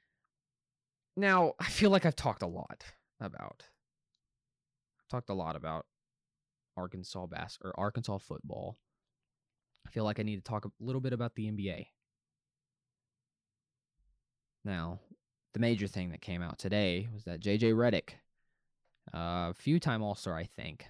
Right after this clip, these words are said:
I think, uh, was, uh, has retired, retired from the N B A after fifteen seasons.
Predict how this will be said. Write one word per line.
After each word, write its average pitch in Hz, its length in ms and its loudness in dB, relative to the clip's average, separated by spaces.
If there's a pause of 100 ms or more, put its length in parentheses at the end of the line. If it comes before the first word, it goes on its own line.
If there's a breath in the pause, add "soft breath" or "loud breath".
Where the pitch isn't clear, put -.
(280)
I - 60 -12
think, - 340 -14 (1400)
uh, 87 380 -6 (1400)
was, 98 920 -4
uh, 101 380 -2 (440 soft breath)
has 110 240 -4
retired, 110 520 -2 (240)
retired 117 280 0
from 110 140 -2
the 110 100 -2
N 104 80 -2
B 101 140 -2
A 92 140 0
after 92 200 -6
fifteen 113 760 -6
seasons. 87 680 -14